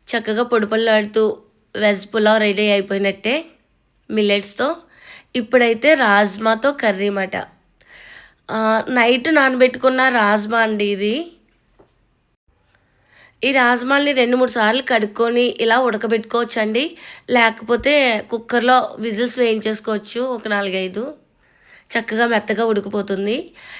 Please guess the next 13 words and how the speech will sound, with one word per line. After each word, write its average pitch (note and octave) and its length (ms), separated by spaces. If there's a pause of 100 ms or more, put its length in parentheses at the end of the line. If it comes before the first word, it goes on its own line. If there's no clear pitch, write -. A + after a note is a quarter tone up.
(140)
ఇప్పుడైతే A#3+ 480
స్టవ్ A3 340
మీద A3 140
పెనం G3+ 400
పెట్టుకొని G#3 720 (380)
ఒక A#3 140
రెండు A3+ 340
స్పూన్లు A3 360
ఆయిల్ G3+ 320
వేసుకొని, G#3+ 640 (1120)
ఆయిల్ B3 280
వేడైన A#3 420
తర్వాత G#3+ 480